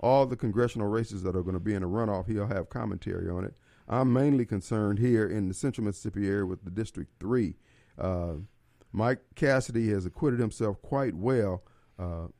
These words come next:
he, and you know what? He, there are a lot of people who believed in him, and they put their money where their mouths were.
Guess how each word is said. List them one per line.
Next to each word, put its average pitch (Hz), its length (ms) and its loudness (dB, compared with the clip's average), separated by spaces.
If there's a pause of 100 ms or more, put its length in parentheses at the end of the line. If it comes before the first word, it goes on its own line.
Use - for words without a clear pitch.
(280)
he, 127 480 0
and 107 300 -2
you 139 100 2
know 170 140 2
what? 175 240 2
He, - 280 -6 (680)
there 131 120 8
are 160 40 10
a 147 60 8
lot 147 180 6
of 131 60 0
people 139 200 6
who 131 80 4
believed 160 400 4
in 113 120 2
him, 95 200 0
and 90 80 -2
they 98 60 0
put - 240 -4
their 110 120 0
money 120 240 2
where 110 180 2
their 98 140 0
mouths 123 360 -2
were. 98 180 0